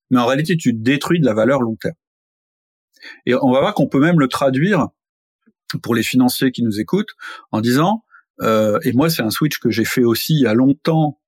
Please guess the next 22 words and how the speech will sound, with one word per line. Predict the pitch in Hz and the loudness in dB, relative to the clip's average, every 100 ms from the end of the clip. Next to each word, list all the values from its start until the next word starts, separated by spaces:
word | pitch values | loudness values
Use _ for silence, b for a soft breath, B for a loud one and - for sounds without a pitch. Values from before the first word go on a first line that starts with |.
| _ | _
et, | - 95 - | -8 -8 -10
et, | 107 101 - 101 | -8 -6 -4 -4
et | |
en | 95 113 | 0 2
y | 127 | 2
réfléchissant, | 135 - 123 - 143 | 2 0 -2 0 0
je | 113 | 0
me | |
suis | 98 117 | -4 -2
dit, « | 117 | -2
Bah, | 101 | -2
tiens, | - 143 | -2 -2
c'était | - 104 | -2 -2
déjà | 113 120 | 0 0
de | 117 | -2
l'antifragilité. » | 101 - 107 107 107 - | -4 -6 -6 -6 -4 -4
C'est | - | -4
qu'à | 127 123 | -2 2
un | |
moment, | 139 180 | 2 2
j'ai | 156 123 | 0 0
dit, « | 185 | -2